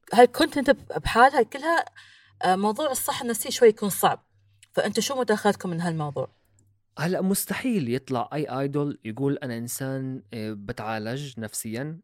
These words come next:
Speaker 2: لأنه هذا الشيء رح يخلي متابعينه، يعني، يهاجموا الوكالة. مستحيل، لأنه هذا الشيء بيأثر على الوكالة. أبدًا مستحيل. بس إنه إيه، مثل ما خبرتكم، بلشنا نشوف إنه مثلًا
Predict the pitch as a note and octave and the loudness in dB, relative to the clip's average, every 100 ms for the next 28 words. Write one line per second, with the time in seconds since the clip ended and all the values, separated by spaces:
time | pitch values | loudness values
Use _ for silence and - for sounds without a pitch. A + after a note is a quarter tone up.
0 | - A2+ A2 A2+ A#2 - A#2+ A#2+ A2+ A2+ | -10 -8 -8 -8 -8 -8 -8 -8 -8 -10
1 | - A#2+ A#2 A2 - A2+ A#2 B2 B2+ D3 | -10 -8 -6 -8 -8 -8 -8 -8 -8 -8
2 | D#3+ _ _ _ _ - G2+ G#2+ A2+ A#2+ | -10 _ _ _ _ -18 -12 -10 -6 -6
3 | A2+ A2+ A2 - G#2+ G2+ A2 _ _ - | -6 -6 -6 -8 -10 -10 -14 _ _ -16
4 | A2 - - - F#2 - - A2 A#2 C3 | -12 -10 -12 -14 -16 -16 -14 -10 -8 -6
5 | C3 C3+ B2+ D#3 D3+ A#2 A#2+ A#2+ G#2 E2+ | -6 -6 -6 -6 -6 -4 -4 -4 -8 -14
6 | - _ _ _ _ _ _ _ _ _ | -16 _ _ _ _ _ _ _ _ _
7 | - C3+ D#3 C#3 A2+ A2 - - F2 - | -6 -2 0 0 -4 -4 -4 -6 -12 -18
8 | _ _ _ - C#3 - G#3 G3+ G3+ - | _ _ _ -6 -6 -2 0 2 2 -2
9 | _ - B2 - - D3+ C3+ D#3 F3 F3+ | _ -14 -12 -12 -12 -14 -12 -10 -8 -4
10 | D#3+ D3+ C#3 D#3+ - D#3 D3+ _ - D3 | -4 -4 -6 -6 -4 -4 -6 _ -6 -4
11 | F#3 G#3 F3+ D#3+ D3+ F3+ F3+ C#3 C3+ C3+ | -2 -4 -6 -6 -2 -2 -2 -6 -6 -4
12 | C3+ B2 C3 C3 B2+ B2+ | -6 -8 -8 -8 -8 -10